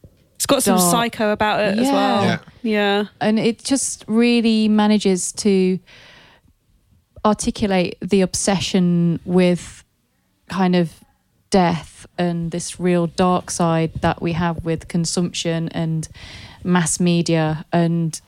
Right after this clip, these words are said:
Speaker 3: What,
Speaker 2: the
Speaker 3: this, sorry, or, um,
Speaker 2: Well, this,
Speaker 3: yeah.
Speaker 2: yeah, this.
Speaker 1: And fake news as well. This was kind of
Speaker 2: Yeah.
Speaker 1: like before fake news was a thing. You know, he's talking about, he, there's a scene where Jake Gyllenhaal is ca-, is, like, dragging a body across a crime
Speaker 3: Yeah.
Speaker 1: scene
Speaker 2: To get the
Speaker 1: to get a
Speaker 2: perfect
Speaker 1: shot.
Speaker 2: shot.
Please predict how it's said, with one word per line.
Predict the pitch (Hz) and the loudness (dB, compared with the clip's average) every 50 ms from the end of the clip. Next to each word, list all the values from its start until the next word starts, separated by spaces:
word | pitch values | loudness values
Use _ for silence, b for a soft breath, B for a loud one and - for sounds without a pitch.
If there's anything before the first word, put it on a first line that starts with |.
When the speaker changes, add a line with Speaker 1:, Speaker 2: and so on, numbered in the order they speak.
| - - - | -8 -4 0
Speaker 3:
What, | 123 123 117 | 2 2 4
Speaker 2:
the | - | 4
Speaker 3:
this, | 147 135 - | 2 2 2
sorry, | - - 113 104 101 | 2 2 2 2 4
or, | 95 95 98 98 98 - - | 4 2 2 2 2 0 -2
um, | - 113 104 101 113 | -2 -4 -4 -4 -4
Speaker 2:
Well, | 226 220 | -6 -4
this, | - - 120 120 - 123 - - | 0 2 4 4 2 2 -4 -6
Speaker 3:
yeah. | - 190 185 175 | -6 -4 -2 -2
Speaker 2:
yeah, | |
this. | 170 180 196 254 | -2 -2 -2 -2
Speaker 1:
And | 302 - | -2 -2
fake | - 403 403 330 220 | -2 -2 -2 -2 -2
news | 196 220 277 320 277 214 180 | -2 -2 0 0 0 0 0
as | 190 180 | -2 0
well. | 185 196 220 220 185 170 | 0 0 0 0 0 0
This | 196 233 262 | 0 2 2
was | 302 349 | 2 2
kind | 370 403 415 370 | 2 0 0 0
of | 349 | 0
Speaker 2:
Yeah. | 285 | 0
Speaker 1:
like | 214 196 - - - | 0 -2 -4 -6 -8
before | 202 - - 220 214 202 | -8 -4 -2 -2 -2 0
fake | - 214 196 160 | 0 -2 -2 -2
news | 190 208 202 175 | -2 -2 -2 -2
was | 180 165 | -2 -2
a | 165 170 | -4 -2
thing. | - - 233 220 175 160 165 170 180 175 | 0 0 0 2 2 0 0 0 0 2
You | 185 | 2
know, | 185 185 196 | 2 0 0
he's | 190 190 - | -2 -2 -2
talking | - 214 196 - 214 180 190 | 0 -2 -2 0 0 0 0
about, | 180 180 175 170 - B B B B B B B B B 180 - - - | 2 0 0 -2 -6 B B B B B B B B B -18 -14 -10 -6
he, | - 220 247 - | -4 -2 -2 0
there's | 214 254 220 | 0 0 0
a | 247 | 0
scene | 220 - 247 240 | 0 0 2 2
where | 233 226 | 2 0
Jake | 214 226 220 214 - | 0 0 -2 -2 -2
Gyllenhaal | - 208 220 226 220 214 214 196 185 180 185 185 170 | -2 0 0 0 0 0 0 0 2 2 0 0 0
is | 180 190 180 | 0 -2 -2
ca-, | - - - 226 - | -2 -4 -4 -2 0
is, | - 202 | 0 0
like, | 226 196 - | 0 -2 -2
dragging | - - 220 208 208 214 - 202 185 | 0 0 0 0 0 -2 -2 -4 -4
a | 190 | -2
body | 170 - 196 196 190 185 175 170 | -2 -2 -2 -2 0 0 -2 -2
across | 170 - - - 180 180 - - - - | -2 -4 -2 -4 -2 -2 -4 -8 -8 -10
a | 185 | -8
crime | - - 185 180 185 | -4 -2 -2 0 2
Speaker 3:
Yeah. | 202 - - - | 2 2 0 0
Speaker 1:
scene | - - | 0 -2
Speaker 2:
To | - | -2
get | 185 233 - | -2 -2 0
the | - 214 | 0 -2
Speaker 1:
to | 233 | 0
get | - 208 220 | 0 0 0
a | 214 | 0
Speaker 2:
perfect | 202 220 202 - | 0 0 0 0
Speaker 1:
shot. | 214 185 | 0 0
Speaker 2:
shot. | 262 233 170 - | 0 0 -2 -4